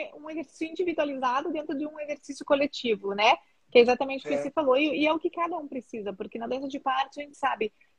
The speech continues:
Speaker 1: que é uma doença individualizada, que alguns pacientes têm uns sintomas, outros têm outros sintomas, e que esses sintomas, mesmo sendo diferentes entre pacientes, ele flutua durante o dia. Então, pode ser diferente no mesmo paciente. Então, a capoeira, sendo assim, de uma forma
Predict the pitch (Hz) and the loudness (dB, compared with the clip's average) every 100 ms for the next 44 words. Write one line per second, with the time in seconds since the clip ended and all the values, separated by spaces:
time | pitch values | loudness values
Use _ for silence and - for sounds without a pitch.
0 | _ 269 302 381 254 240 220 220 214 208 | _ 6 6 4 -4 -8 -10 -16 -12 -10
1 | 196 196 190 214 277 _ _ _ 262 262 | -8 -8 -8 -8 -12 _ _ _ -2 -2
2 | 269 302 302 302 262 - 269 254 247 226 | -2 -6 -6 -6 -8 -4 -4 -4 -4 -2
3 | 254 269 247 - 240 277 302 285 262 247 | -2 0 -2 -2 -4 -4 -4 -4 -2 -2
4 | 302 - 277 - 302 392 403 - 311 285 | -2 0 -2 2 4 6 4 0 2 4
5 | 277 294 - _ _ 247 285 453 466 370 | 4 0 -8 _ _ 2 4 4 0 -4
6 | 302 - 277 254 254 247 226 220 214 - | -6 0 2 2 -2 -6 -4 -4 -4 -4
7 | 311 403 - _ _ - 277 294 330 - | -2 -2 -4 _ _ 2 2 4 0 2
8 | 320 320 311 311 359 277 254 277 285 277 | 0 2 0 -2 -2 -2 -2 -2 -2 -2
9 | 285 277 - 285 294 320 311 311 440 427 | -2 -4 0 -2 0 -4 0 2 2 0
10 | 440 - 320 294 - _ _ _ _ 269 | 0 0 -2 -2 -8 _ _ _ _ 0
11 | 311 339 349 392 339 294 262 269 285 311 | 4 4 4 2 2 0 0 -2 -6 -6
12 | 311 285 262 254 254 233 | -6 -10 -6 -4 -2 -4